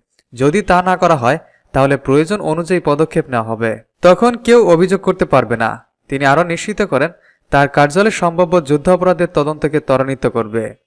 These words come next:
এর আগে মিশর ও যুক্তরাষ্ট্রের সমর্থনে কাতারের মধ্যস্থতায় সাত দিনের যুদ্ধবিরতি হয়েছিল গাজায়। গত চব্বিশ থেকে তিরিশ নভেম্বর পর্যন্ত চলা এই যুদ্ধবিরতিকালে আশি ইসরায়েলি জিম্মিকে মুক্তি দেয় হামাস।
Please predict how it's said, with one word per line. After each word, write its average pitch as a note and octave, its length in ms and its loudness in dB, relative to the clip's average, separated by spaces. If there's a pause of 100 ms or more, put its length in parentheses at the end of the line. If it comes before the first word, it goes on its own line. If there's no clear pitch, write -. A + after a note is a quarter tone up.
এর E3 100 6
আগে F#3 180 4
মিশর G#3 380 2
ও G3 120 0
যুক্তরাষ্ট্রের G#3+ 580 0
সমর্থনে E3 540 -2
কাতারের F3+ 400 2
মধ্যস্থতায় F#3 580 -2
সাত D3 200 0
দিনের D#3 280 -2
যুদ্ধবিরতি F3 560 0
হয়েছিল C#3 400 -2
গাজায়। A#2 400 0 (440)
গত B2+ 140 0
চব্বিশ C3+ 460 0
থেকে G#3 240 0
তিরিশ E3 360 -2
নভেম্বর E3 400 -2
পর্যন্ত D3+ 420 -4
চলা C3+ 360 0 (320)
এই B2+ 120 -2
যুদ্ধবিরতিকালে F#3 840 0
আশি C#3 360 -2
ইসরায়েলি D#3 400 0
জিম্মিকে D3 400 -4
মুক্তি C#3 320 -4
দেয় D3 140 0
হামাস। A2+ 540 -4